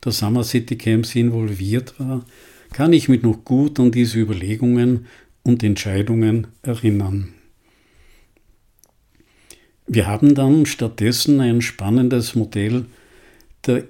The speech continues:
integrierten Sprachförderung für alle Kinder in den Camps entwickelt, das sogenannte fliegende Klassenzimmer, bei dem spezielle Deutschförderkräfte in die Standorte kamen und dort eingebaut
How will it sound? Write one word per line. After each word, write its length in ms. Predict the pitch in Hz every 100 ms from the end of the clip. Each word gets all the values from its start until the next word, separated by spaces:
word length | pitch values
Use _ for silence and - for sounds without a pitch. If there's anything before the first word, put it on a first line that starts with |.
| _
integrierten 1080 | 127 120 123 120 127 123 143 143 127 120 104
Sprachförderung 1120 | - - 95 104 - 110 110 113 113 117 120
für 240 | 117 107
alle 280 | 107 120 123
Kinder 640 | - 110 101 101 104 107 - _ _
in 140 | 113 104
den 200 | 107 107
Camps 440 | 104 104 107 -
entwickelt, 800 | - 113 107 110 110 123 123 - - _ _ _ _ _
das 180 | - 117
sogenannte 580 | - 110 120 117 117 131
fliegende 500 | - 120 120 123 123
Klassenzimmer, 960 | - 104 95 - 113 - 107 98 101 - _ _ _ _ _
bei 100 | -
dem 260 | 123 156 151
spezielle 580 | - 120 117 120 120 110
Deutschförderkräfte 1400 | 98 104 117 - 127 127 117 - 123 123 - - 127 120 - - _ -
in 160 | 143
die 120 | 139
Standorte 760 | 117 - 98 120 - 120 113 127
kamen 460 | - 113 113 127
und 200 | 123 117
dort 260 | 117 113 -
eingebaut 840 | 110 117 123 135 123 120 120 -